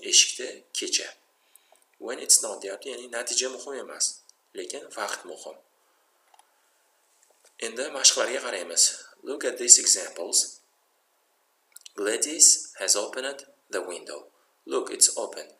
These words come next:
Demak, perfect zamonda ishlatyapti. E, natijani ko'rsatyapti. Qarang, oyna ochiq.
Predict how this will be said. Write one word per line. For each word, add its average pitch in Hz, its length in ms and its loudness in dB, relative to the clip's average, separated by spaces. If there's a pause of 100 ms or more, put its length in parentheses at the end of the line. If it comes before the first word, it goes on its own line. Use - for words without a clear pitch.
(480)
Demak, 113 280 -6 (220)
perfect 120 340 -2
zamonda 107 300 -2
ishlatyapti. 95 640 -4 (1040)
E, 90 40 -12 (240)
natijani 104 640 -2
ko'rsatyapti. 80 680 -2 (280)
Qarang, 95 320 -8 (560)
oyna 87 220 -14
ochiq. 95 360 -6